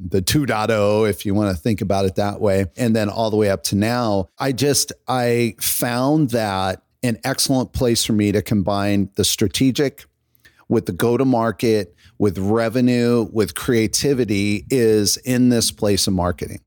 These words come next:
And so I think one of the things that we will talk about today is how marketing is so much more than sort of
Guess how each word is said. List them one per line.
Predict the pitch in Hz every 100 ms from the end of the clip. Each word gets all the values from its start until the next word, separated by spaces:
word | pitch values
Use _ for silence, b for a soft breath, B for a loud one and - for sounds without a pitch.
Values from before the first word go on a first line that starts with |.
| -
And | 127
so | -
I | 139
think | 180 190
one | - 143 170
of |
the | 170
things | 110 131 120 -
that | 110
we | 120 113
will | 107 98
talk | - 117 160 -
about | 190 90 -
today | 113 92 92 90 90 - - -
is | 120 110 107 104 - -
how | 139 123 117 110 B B B
marketing | 127 131 147 - 170 151 120
is | 107
so | - - 131 135 151
much | 135 131 - 120
more | 113 117 120 113
than | 98 110 101 95
sort | - - 113
of | 92 -